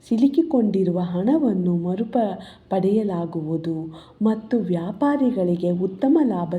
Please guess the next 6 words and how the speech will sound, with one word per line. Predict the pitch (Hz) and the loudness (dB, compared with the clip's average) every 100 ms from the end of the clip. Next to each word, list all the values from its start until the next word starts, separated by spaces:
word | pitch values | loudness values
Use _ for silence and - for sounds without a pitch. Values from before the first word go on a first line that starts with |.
| 175 | -4
ಸಿಗುತ್ತದೆ. | 185 175 170 175 160 - 226 - - - - - - - | -4 -4 -6 -10 -8 -8 -10 -14 -20 -20 -20 -20 -20 -4
ಕುಟುಂಬ | 226 220 320 359 311 208 | 0 6 6 8 8 6
ಜೀವನವು | 202 202 190 180 170 160 165 165 - - - | 2 0 0 2 2 2 0 -2 -8 -18 -4
ಸಂತೋಷದಿಂದ | 196 190 208 285 285 277 247 202 190 185 180 | 0 0 2 4 2 6 4 4 2 2 0
ಕೂಡಿರುತ್ತದೆ. | 180 185 175 220 208 190 190 165 156 156 151 151 - - _ _ 233 | 0 2 4 4 2 -2 -4 -4 -2 -2 -4 -10 -20 -20 _ _ 0
ನಿಮ್ಮ | 233 214 | 2 2